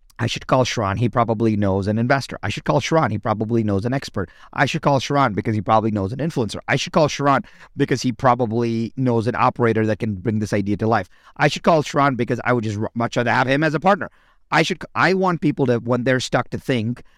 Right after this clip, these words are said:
"I should call Sharran," because if that's the case, that means I have built the perfect Rolodex. Build your Rolodex to help people. Don't take every meeting. If you have a sense of who you wanna meet, it allows you to create an insane brand for yourself,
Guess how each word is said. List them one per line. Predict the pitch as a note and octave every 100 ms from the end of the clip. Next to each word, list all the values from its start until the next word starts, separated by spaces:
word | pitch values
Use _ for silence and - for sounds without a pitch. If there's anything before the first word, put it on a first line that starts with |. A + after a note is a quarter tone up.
| -
"I | C3+
should | C3+ C#3
call | B2 A#2+
Sharran," | D3+ C3
because | A2 B2+ A#2+
if | G2+
that's | C3 C3+ -
the | -
case, | D3+ B2+ C3
that | B2+ -
means | B2+ -
I | G#2+ A#2+
have | B2+
built | A#2 A#2 A2
the | F#2+
perfect | A2+ G#2 F#2
Rolodex. | B2+ B2 E2+ - - _ - _ _ G#2+
Build | C#3 C3+ D3
your | E3+
Rolodex | C#3+ B2 A#2+ A#2+ C3 - -
to | A2+
help | - - G2 G#2+ - - _ _ _
people. | - A2+ - D2+ F#2
Don't | F#2 C#3 D#3
take | F3+
every | E3 E3
meeting. | D#3+ C3 A2+ A2+ - _ _ _
If | - -
you | B2+
have | D3 D3
a | C#3+
sense | C3+ A#2+ -
of | A2+ F#2
who | G#2 A#2+
you | C3
wanna | C3+ C3+
meet, | C3 A2+ G#2
it | A#2
allows | - G#2+ G#2 G#2+ C3 A#2
you | B2+
to | B2
create | - A2
an | G#2 G2+
insane | G2+ - A#2
brand | G2+ F#2 F2
for | G#2+
yourself, | A2 - D#2+